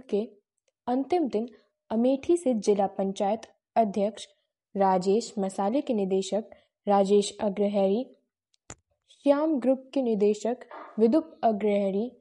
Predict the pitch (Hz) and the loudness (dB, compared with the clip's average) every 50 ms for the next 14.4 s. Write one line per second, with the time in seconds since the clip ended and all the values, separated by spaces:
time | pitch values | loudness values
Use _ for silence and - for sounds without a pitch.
0 | _ _ _ _ _ _ _ - 262 285 294 285 - - - 294 330 349 349 339 | _ _ _ _ _ _ _ -2 0 0 0 0 -6 -6 -4 -2 0 0 -2 -4
1 | - - 240 226 185 190 214 208 208 - - 220 202 - - 247 262 262 262 226 | -4 -4 -4 -2 0 2 0 0 0 -2 -4 -6 -6 -4 -2 -4 -4 -2 -2 -4
2 | 220 - - 190 185 185 185 - 185 208 226 - _ _ _ _ _ - 294 285 | -4 -2 -2 -2 -2 -4 -4 -6 -6 -6 -8 -10 _ _ _ _ _ -2 0 0
3 | 294 311 320 330 339 359 359 285 262 240 233 233 - - 240 240 233 220 202 202 | 0 0 0 0 -2 -2 -2 -2 -2 -2 -2 -4 -6 -4 -2 -2 -2 -2 -4 -6
4 | 208 202 196 202 220 233 226 214 202 233 226 - _ _ _ _ _ _ _ _ | -6 -6 -6 -4 -6 -6 -4 -4 -6 -6 -8 -12 _ _ _ _ _ _ _ _
5 | - 226 202 196 196 196 190 196 196 - - 208 196 - - 196 190 190 226 262 | -6 -4 -4 -2 -2 -2 -2 -4 -6 -6 -6 -6 -6 -6 -6 -6 -4 -4 -6 -6
6 | - - _ _ - 202 220 285 294 339 330 330 339 330 330 _ - 208 214 208 | -8 -14 _ _ -4 0 0 2 2 2 0 -2 -4 -6 -2 _ 0 2 2 0
7 | 202 190 196 196 - 202 202 214 254 277 247 214 240 277 - - - 262 202 190 | 0 0 -2 -2 -2 -4 -4 -2 -2 -2 -2 -4 -6 -6 -8 -6 -4 -4 -2 -2
8 | 185 185 185 - - 202 196 208 - _ _ _ _ _ _ _ _ _ _ - | -4 -8 -8 -10 -12 -12 -12 -14 -16 _ _ _ _ _ _ _ _ _ _ -2
9 | 214 202 196 196 196 - 202 196 196 - - 196 196 196 196 196 202 214 302 311 | 0 2 2 2 0 0 -2 -2 -2 -4 -4 -4 -2 -2 -2 -2 2 2 0 0
10 | 302 240 214 - 196 185 196 208 226 - _ _ _ _ _ _ - 233 220 196 | 0 -4 -6 -8 -10 -10 -10 -12 -12 -14 _ _ _ _ _ _ -2 -2 -2 -2
11 | - - 247 285 320 359 359 - - 330 311 233 208 226 233 226 - - - 226 | 0 0 2 2 2 0 0 -2 -2 -2 0 0 0 0 0 -2 -4 -6 -4 -2
12 | 220 220 190 185 208 196 - - 208 196 196 - 190 - - 226 240 240 - - | -2 0 0 -2 -2 -4 -4 -4 -4 -4 -4 -8 -8 -6 -4 -6 -6 -6 -10 -18
13 | _ _ _ - 220 190 180 208 233 262 294 320 311 - - 196 190 202 202 196 | _ _ _ -4 -4 -2 0 2 2 4 2 2 0 -6 -8 -2 0 0 0 0
14 | 202 - 214 208 208 226 - | -2 -4 -4 -4 -4 -6 -10